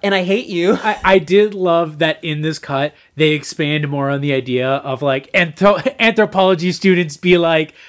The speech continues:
Speaker 2: psychology students be like. <laughs>
Speaker 1: Yeah, yeah.
Speaker 2: Like, that whole scene of just, like,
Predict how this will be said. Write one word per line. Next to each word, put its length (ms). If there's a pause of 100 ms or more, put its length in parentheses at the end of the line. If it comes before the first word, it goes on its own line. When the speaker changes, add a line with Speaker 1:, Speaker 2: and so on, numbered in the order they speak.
Speaker 2:
psychology 680
students 460
be 180
like. 420
<laughs> 120
Speaker 1:
Yeah, 240 (240)
yeah. 300 (760)
Speaker 2:
Like, 180
that 200
whole 320
scene 320
of 80
just, 260
like, 200